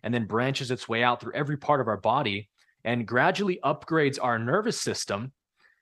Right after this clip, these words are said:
so that we can actually sustain higher states of consciousness.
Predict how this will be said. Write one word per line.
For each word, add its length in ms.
so 100
that 160
we 80
can 140
actually 480
sustain 680
higher 380
states 340
of 140
consciousness. 800